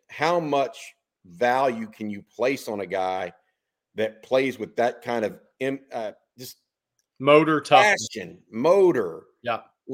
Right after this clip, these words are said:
Speaker 1: has that length so he can actually come back on and,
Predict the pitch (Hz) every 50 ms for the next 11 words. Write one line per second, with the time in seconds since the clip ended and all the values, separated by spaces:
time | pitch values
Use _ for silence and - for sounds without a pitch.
0 | 127 131 170 170 - 165 143 110 - 113 123 143 190 208 196 160 - - - -
1 | 135 131 127 123 120 127 143 160 156 - - 135 117 107 104 - - 160 156 156
2 | 156 143 151 151 - 131 123 - 135 123 113 107